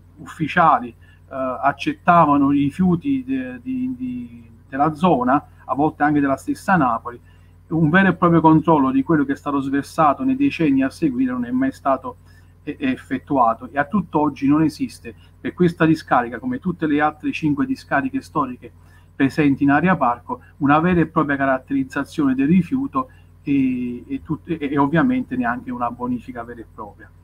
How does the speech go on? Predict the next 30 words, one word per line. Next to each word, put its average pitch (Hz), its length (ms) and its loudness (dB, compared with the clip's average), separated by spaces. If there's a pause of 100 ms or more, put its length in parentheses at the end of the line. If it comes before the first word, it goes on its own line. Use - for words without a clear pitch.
(220)
Anzi, - 300 -6 (160)
escludiamola 127 640 0
a 123 60 0
priori 147 380 2
e - 40 -6
probabilmente 123 560 -4
neanche 117 280 -10
ci 117 120 -18
sarà. 107 260 -10 (1120)
Eh, 170 320 6
ovvia-, 214 320 4
quindi 226 220 8
il, 170 120 0
il, 170 220 2
l'elemento 170 880 4
più 214 140 0
eclatante 165 760 2
è 160 80 -6
la 156 300 0
discarica 165 480 -2
dell'Amendola 147 560 2
al 135 60 -6
Formisano 165 720 2
e 143 180 -2
Ca-, 143 280 -2
e 143 120 -8
Cavafiengo, 123 1000 -6
anche 180 340 0
se, 160 160 -2
eh, 156 200 0